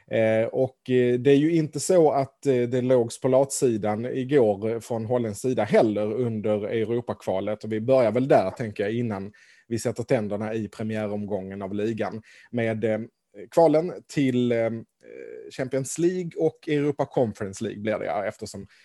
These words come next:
Feyenoord redan är klar för gruppspelet i Europa League, så där är det ingen som är inne och petar. Eh, och, eh, då, om vi börjar med Champions League då, så slog ju faktiskt P S V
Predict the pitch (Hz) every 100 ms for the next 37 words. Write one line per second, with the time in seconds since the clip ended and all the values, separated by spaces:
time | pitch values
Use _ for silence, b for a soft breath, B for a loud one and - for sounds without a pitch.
0 | b b - 107 95 95 95 95 107 101
1 | 101 101 104 - 101 92 - 107 104 104
2 | 104 110 - - 104 98 - - 104 110
3 | 104 107 120 117 110 - 156 160 - 180
4 | 202 - b b b b - 131 127 123
5 | 123 120 - _ 147 135 - _ - 135
6 | 127 127 127 - - _ 131 135 151 143
7 | 135 135 139 151 151 156 175 151 160 147
8 | 139 208 151 160 123 104 - 147 - 240
9 | 160 165 - 180 147 - 170 170 - 233
10 | 226